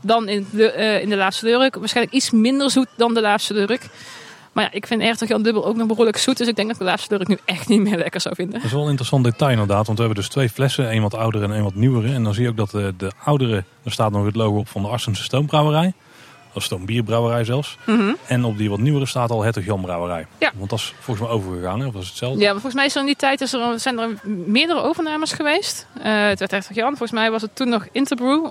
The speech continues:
Speaker 1: Eh, en dat is uiteindelijk InBev geworden. En dat is natuurlijk nu weer A B InBev geworden. Een van de grootste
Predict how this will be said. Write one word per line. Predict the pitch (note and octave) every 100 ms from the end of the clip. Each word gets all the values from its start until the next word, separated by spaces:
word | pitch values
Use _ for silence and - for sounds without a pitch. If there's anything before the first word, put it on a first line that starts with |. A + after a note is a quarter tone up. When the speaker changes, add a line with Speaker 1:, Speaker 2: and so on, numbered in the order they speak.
| F#3+ -
Speaker 1:
Eh, | - G#3+ G#3+ G#3+ G#3 G#3 G3+
en |
dat | G3+ G3+
is | G3+
uiteindelijk | G3 F#3+ G3+ F#3+ G3
InBev | A#3 B3+ B3
geworden. | - A#3 A3+
En |
dat | G3+ G3
is | G3+
natuurlijk | F#3+ G3 F#3
nu | G3+ G3+
weer | F3+ - -
A | G3+ A3
B |
InBev | A#3+ A3+ A3+ A3 -
geworden. | G#3 G3+ G3+ G3+ - - - - - - - -
Een | F#3+ F#3+
van | F#3
de |
grootste | F#3 G#3 G3 - F#3 F3